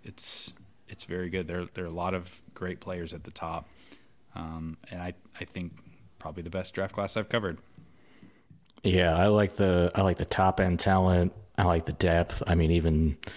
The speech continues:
Speaker 2: maybe not quite as much on some of the college positional guys where I'm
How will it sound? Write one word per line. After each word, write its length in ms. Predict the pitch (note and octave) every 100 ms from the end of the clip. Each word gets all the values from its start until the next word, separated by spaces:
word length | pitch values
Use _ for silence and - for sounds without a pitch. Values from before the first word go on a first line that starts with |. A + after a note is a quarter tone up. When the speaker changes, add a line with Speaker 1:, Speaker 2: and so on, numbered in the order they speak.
| - - - - - - - - - - - - - - -
Speaker 2:
maybe 260 | C#3+ C#3 C3
not 240 | B2 A#2
quite 420 | - G#2+ A#2+ C3+ C3
as 140 | B2
much 360 | C3 B2+ B2 A#2
on 140 | G#2
some 200 | - G#2+
of 80 | F#2+
the 120 | F2 -
college 520 | - G2 G2 G2 - - _ -
positional 720 | A2 G2 G#2+ A2 A2 A2 G#2 - - -
guys 540 | G2+ G#2+ A2 A2 G#2
where 140 | F#2 F2+
I'm 340 | E2+ D#2 C#2